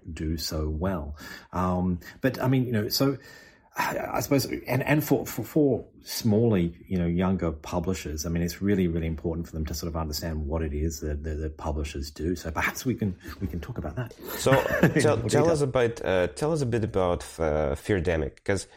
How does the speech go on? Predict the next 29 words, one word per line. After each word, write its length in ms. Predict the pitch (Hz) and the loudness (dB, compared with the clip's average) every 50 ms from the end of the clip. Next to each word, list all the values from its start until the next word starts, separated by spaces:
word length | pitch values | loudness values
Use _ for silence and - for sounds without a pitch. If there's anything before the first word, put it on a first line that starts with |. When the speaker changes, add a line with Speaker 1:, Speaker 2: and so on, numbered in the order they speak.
| - _ _ | -20 _ _
Speaker 2:
before 420 | - 107 110 - - 135 131 123 | 0 0 0 2 2 2 4 4
the, 680 | 104 92 82 98 98 98 92 90 85 82 82 80 80 73 - _ _ _ _ _ | 2 2 2 2 4 4 4 4 4 4 2 0 -2 -4 -6 _ _ _ _ _
when 120 | - 107 95 | 0 2 2
I 60 | 95 | 4
was 140 | 95 98 - | 2 2 0
preparing 440 | - 104 95 - 113 107 101 90 82 | -2 -4 0 2 2 2 4 2 0
for 180 | - - 85 | -2 -6 -4
the 140 | 78 85 78 | -4 -4 -4
podcast, 640 | - - 85 85 87 - - - - 71 71 - - _ _ - _ _ - _ | -2 -2 0 0 0 -2 -4 -4 -4 -2 -2 -4 -8 _ _ -20 _ _ -16 _
I 40 | - | -4
kinda 280 | - 107 107 101 90 - - - _ _ _ _ _ _ _ _ _ _ _ _ | 0 2 2 2 2 0 -4 -16 _ _ _ _ _ _ _ _ _ _ _ _
checked 240 | - 110 104 - - | 0 0 0 2 2
out 160 | 95 87 80 | 2 2 4
the 100 | 71 85 | 2 2
website, 540 | 80 87 85 - - - - 73 73 67 - - - | 2 2 0 0 -2 -4 -2 0 0 0 -2 -2 0
and 260 | 80 85 85 78 - - | 0 2 2 0 -2 -2
it 160 | - - 90 87 | -2 -2 0 2
was 240 | 85 92 92 82 | 2 0 0 2
my 220 | - 101 101 110 104 | 2 2 4 4 4
understanding 500 | 98 92 90 - - 101 90 90 80 69 | 4 2 0 0 0 2 2 2 0 0
that 180 | 80 85 73 | -2 -2 0
you 60 | - 98 | -2 0
guys 520 | 92 - 95 90 90 85 - - - - _ _ _ _ _ _ _ _ _ _ _ _ _ _ _ _ _ _ _ _ _ _ _ _ - _ _ - - - - - _ | 2 2 2 2 2 2 -2 -6 -8 -10 _ _ _ _ _ _ _ _ _ _ _ _ _ _ _ _ _ _ _ _ _ _ _ _ -20 _ _ -20 -16 -16 -16 -16 _
kinda 220 | - 107 98 95 | 0 2 2 2
specialize 560 | 92 - - 107 98 - 110 101 92 92 87 | 2 2 0 2 2 4 4 4 4 4 4
in 100 | 90 87 | 4 2
a 60 | 87 82 | 2 2
certain 340 | - - 95 82 95 87 | 2 2 2 4 2 0
theme. 460 | 80 - - - 98 107 120 135 127 | 0 -2 -4 0 2 2 2 2 0